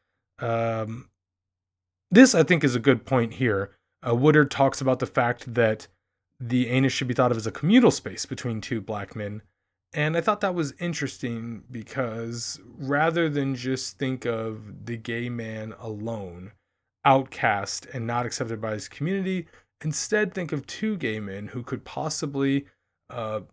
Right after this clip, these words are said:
build their lives and their families in the community and be accepted.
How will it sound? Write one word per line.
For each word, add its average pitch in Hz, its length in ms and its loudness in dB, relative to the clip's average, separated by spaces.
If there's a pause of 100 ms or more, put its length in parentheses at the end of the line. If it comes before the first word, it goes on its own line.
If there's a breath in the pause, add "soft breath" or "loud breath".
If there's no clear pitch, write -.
(220)
build 131 420 -4
their 107 180 -6
lives 123 520 -4
and 101 160 -10
their 98 100 -8
families 120 880 -6
in 160 480 -2
the 123 200 -8
community 117 600 -6 (140)
and 110 160 -10
be 110 140 -8
accepted. 107 680 -2